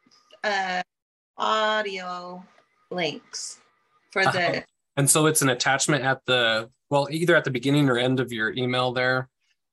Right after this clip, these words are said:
Speaker 2: Um,
Speaker 1: Very, okay. I didn't see that. Sorry. All right. Thank you.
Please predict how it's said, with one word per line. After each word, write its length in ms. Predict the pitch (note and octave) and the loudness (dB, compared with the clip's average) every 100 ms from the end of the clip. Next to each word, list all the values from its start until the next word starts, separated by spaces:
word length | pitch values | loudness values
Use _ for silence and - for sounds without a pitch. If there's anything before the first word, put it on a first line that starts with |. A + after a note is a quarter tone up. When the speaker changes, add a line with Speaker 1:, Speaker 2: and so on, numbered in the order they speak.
| - | -4
Speaker 2:
Um, 160 | A#2+ B2 | 0 2
Speaker 1:
Very, 240 | A2+ F3+ - _ _ _ _ _ A3 | 2 -2 -8 _ _ _ _ _ -6
okay. 300 | A3 D#3+ - _ - | -2 -4 -4 _ -8
I 100 | F#3+ | -6
didn't 260 | F#3+ F3 | -6 -10
see 200 | - F3 E3+ | -10 -10 -4
that. 280 | D#3 D3 | -2 -2
Sorry. 300 | - E3 D#3+ - - - - | -6 -8 -6 -8 -18 -10 -2
All 120 | C#4 | 0
right. 240 | B3 A3+ - | 0 -2 -6
Thank 320 | - A#3+ A#3+ G#3+ | -4 -2 -2 -4
you. 200 | F#3+ | -6